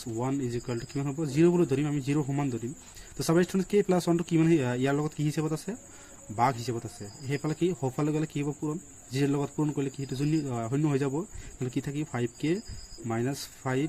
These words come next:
ইজ ইকুৱেল টু শূন্য। তে কে আমি ফাইভ কে উলিয়াম। এইটো কি হ-, বাওঁফালে কি মাইনাছ আছে, সোঁফালে গ'লে কি হ'ব? প্লাছ।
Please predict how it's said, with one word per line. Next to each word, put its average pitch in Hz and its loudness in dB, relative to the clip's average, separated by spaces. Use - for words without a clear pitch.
ইজ 117 -6
ইকুৱেল 117 -4
টু 180 -4
শূন্য। 156 0
তে 139 4
কে 170 6
আমি 131 2
ফাইভ 139 0
কে 165 2
উলিয়াম। 160 4
এইটো 135 -2
কি 160 2
হ-, 135 0
বাওঁফালে 139 0
কি 160 -2
মাইনাছ 123 0
আছে, 139 -6
সোঁফালে 123 -2
গ'লে 131 -4
কি - -8
হ'ব? 151 -2
প্লাছ। 165 -2